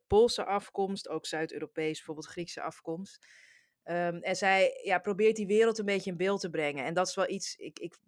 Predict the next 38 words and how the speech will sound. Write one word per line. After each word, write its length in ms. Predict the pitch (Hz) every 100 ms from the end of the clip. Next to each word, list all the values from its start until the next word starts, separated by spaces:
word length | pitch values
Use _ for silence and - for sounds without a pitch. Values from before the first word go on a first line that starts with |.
| _ -
was 200 | 190 190
heel 140 | 190
blij 260 | 180 185 202
met 120 | 202
dat 140 | 185
stuk, 240 | - 226 226
omdat 240 | 196 190
het, 260 | 190 185 - -
ehm, 560 | 165 170 165 165 165 -
het 140 | - 180
is 60 |
bijna 260 | 175 220 220
onzichtbaar. 640 | 185 170 190 226 - 156
Want 220 | 156 170 - - - - _
het 160 | - -
sneeuwt 400 | - 214 214 214
vaak 220 | 202 202
ook 220 | 202 208
in 100 | 214
het, 120 | 196
in 180 | 196 196
het, 200 | 185 -
in 140 | - 185
het 120 | 180
gesprek 400 | - - 202 -
over 240 | - 185
racisme 460 | 175 170 196 - 185
en 80 | 170
xenofobie, 640 | - 185 180 175 165 202
s-, 180 | - -
sneeuwt 360 | - - 202 185
dit 200 | 202 208
vaak 300 | 190 175 -
onder. 520 | 240 220 151 180 294 - - - _
Omdat 320 | - 190 190
het, 320 | 196 185 - - _
ja, 160 | - -
ja, 460 | 175 180 165 -